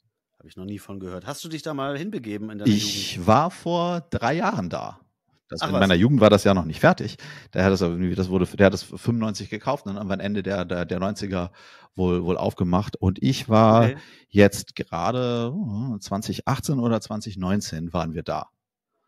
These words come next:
Speaker 1: Und das ist so ein klassischer Vergnügungspark mit Wildwasserbahn und
Speaker 2: Hm.
Speaker 1: Würf-, weiß ich nicht.
Speaker 2: Nicht ganz, es ist, ich würde sagen, so, so ein,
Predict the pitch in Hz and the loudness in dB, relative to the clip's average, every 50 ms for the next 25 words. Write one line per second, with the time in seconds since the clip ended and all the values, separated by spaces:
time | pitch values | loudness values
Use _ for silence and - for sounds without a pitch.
0 | _ _ _ _ _ _ _ _ 151 151 160 185 175 180 190 165 - 190 185 185 | _ _ _ _ _ _ _ _ -10 -8 -6 -6 -6 -6 -6 -6 -4 -2 -2 -2
1 | 180 165 - 196 196 175 185 175 - 185 180 185 185 - 175 165 165 180 180 175 | -2 -4 -4 -6 -6 -6 -6 -8 -6 -4 -4 -6 -6 -8 -10 -8 -6 -4 -4 -4
2 | 165 160 - - 175 170 170 160 151 165 160 143 147 156 170 165 - 165 - 156 | -4 -6 -8 -6 -4 -2 -2 -2 -2 -4 -8 -8 -6 -6 -6 -6 -6 -6 -4 -4
3 | 147 135 147 143 143 143 143 147 147 156 156 151 139 139 135 135 135 127 123 - | -4 -2 -2 -2 -2 -2 -2 -2 -4 -6 -8 -8 -8 -6 -6 -6 -8 -8 -10 -14
4 | - - _ _ _ _ _ _ _ _ _ _ _ _ _ - 110 117 135 139 | -20 -20 _ _ _ _ _ _ _ _ _ _ _ _ _ -6 -4 -2 -2 -2
5 | 156 156 147 143 139 135 143 135 123 127 120 113 110 104 - - - - - 131 | -2 -4 -4 -8 -12 -10 -8 -8 -8 -8 -8 -8 -8 -10 -12 -16 -18 -10 -6 -4
6 | 151 147 - 156 156 139 139 143 127 151 160 - 151 139 - 156 156 147 147 151 | -4 -4 -2 -4 -4 -4 -6 -6 -6 -8 -8 -8 -8 -8 -8 -8 -8 -6 -6 -6
7 | 147 143 135 135 135 135 127 - 120 120 123 127 127 | -6 -6 -6 -4 -4 -4 -4 -6 -6 -6 -6 -8 -10